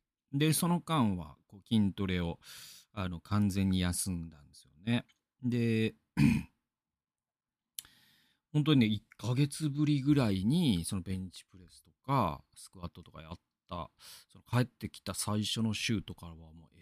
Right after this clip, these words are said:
えぐかったですね。筋肉痛がもうやばすぎて、ちょっと生活に支障をきたすぐらいの筋肉痛が来て。まあ、それもまあ、そ-、筋トレしてる身からすると、まあ、筋肉痛っていうのはちょっとご褒美でもありますから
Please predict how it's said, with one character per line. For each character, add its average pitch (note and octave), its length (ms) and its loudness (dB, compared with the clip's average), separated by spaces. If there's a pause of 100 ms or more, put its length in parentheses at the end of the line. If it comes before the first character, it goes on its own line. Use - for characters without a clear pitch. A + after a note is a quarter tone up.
(180)
え F2 60 -8
ぐ - 180 -4
か - 120 -6
っ - 120 -4
た G2 100 -18
で - 60 -18
す - 80 -20
ね。 E2+ 60 -20 (100)
筋 G2 140 -4
肉 D3+ 260 -2 (200)
痛 D#3 380 -2 (580)
が C3 60 -2
も - 20 2
う G2 80 2
や E2+ 260 -4
ば G#2 160 6
す - 180 -2
ぎ G2+ 160 -4
て、 D#2 360 -20 (120)
ち - 60 -8
ょ A#2 40 -2
っ - 20 -12
と F#2 100 -12
生 C#3+ 380 0
活 C#3+ 280 -2
に C#3 140 0
支 B2 180 0
障 A#2 420 0
を A2+ 40 -4
き - 140 -16
た A2 160 -4
す - 160 -8
ぐ G#2+ 140 0
ら F2+ 100 0
い E2+ 40 -2
の E2 140 -6
筋 F#2+ 160 -4
肉 E2+ 260 -6
痛 - 180 -20
が F2+ 120 -20
来 - 140 -20
て。 - 180 -20 (180)
ま C#3 120 -2
あ、 A2+ 40 0
そ C3+ 200 0
れ C3+ 100 4
も C3 140 4
ま A#2+ 220 4
あ、 F#2 40 0
そ-、 - 140 -8 (140)
筋 G2+ 260 -2
ト G#2 120 -2
レ G2+ 220 2 (640)
し - 140 -2
て G#2 120 0
る G2 100 2
身 F#2 160 2
か F#2+ 120 -4
ら F2+ 120 0
す - 140 -4
る F2+ 120 -2
と、 - 140 -12
ま E2 160 -12
あ、 - 100 -16
筋 F#2+ 140 -4
肉 F#2+ 240 0
痛 - 160 -6
っ G2 40 -2
て A2 100 -6
い - 20 2
う - 0 -
の G2 60 0
は E2+ 40 -6
ち - 120 -10
ょ - 0 -
っ - 20 -20
と F2 100 -20 (100)
ご F#2 140 -6
褒 A#2+ 420 -2 (220)
美 F2 140 -16
で D#2+ 100 -20
も D#2 160 -20
あ D#2 60 -20
り D#2 80 -20
ま D#2 100 -20
す - 100 -16
か D#2 120 -20
ら G2 160 -20